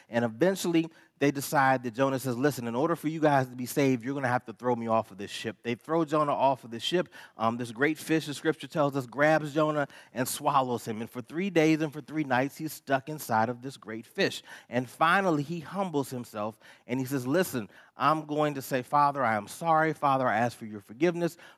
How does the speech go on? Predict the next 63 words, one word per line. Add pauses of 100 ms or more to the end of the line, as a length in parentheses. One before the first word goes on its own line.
Father,
I
have
a
rebellious
heart. (200)
Father,
I've
been
disobedient
to
you, (220)
and
I
am
asking
for
your
forgiveness.
You
have
a
mission
and
a
purpose
for
me,
and
I'm
willing
to
accept
that
mission
and
purpose.'" (280)
We
talked
about,
"What
if
you
and
I
are
that
Jonah?" (480)
What
if
you
and
I
are
in
a
rebellious
state
in
some
form
or
fashion,